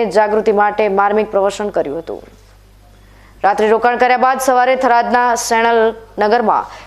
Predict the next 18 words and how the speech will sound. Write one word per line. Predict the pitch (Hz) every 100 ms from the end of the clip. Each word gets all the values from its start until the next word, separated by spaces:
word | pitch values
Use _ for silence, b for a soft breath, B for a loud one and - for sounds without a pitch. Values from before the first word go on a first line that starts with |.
| -
બુદ્ધિજીવી | 233 208 254 262 269
વર્ગના | 262 247 262 254
લોકો | 240 240
સાથે | 247 233 240
ચર્ચા | 240 208 233
કર્યા | 226 214 208
બાદ | 226 240
થરાદના | 240 220 208 196 214
નવા | 208 208
રામજી | 208 202 202
મંદિર | 202 190
ખાતે | 208 196 220
ભગવાન | 190 185 202 190
રામના | 190 202 196
દર્શન | 185 - 208 208 B B B
કર્યા | - 190 196
હતા, | 214 269 - B B B B -
ત્યારે | 220 233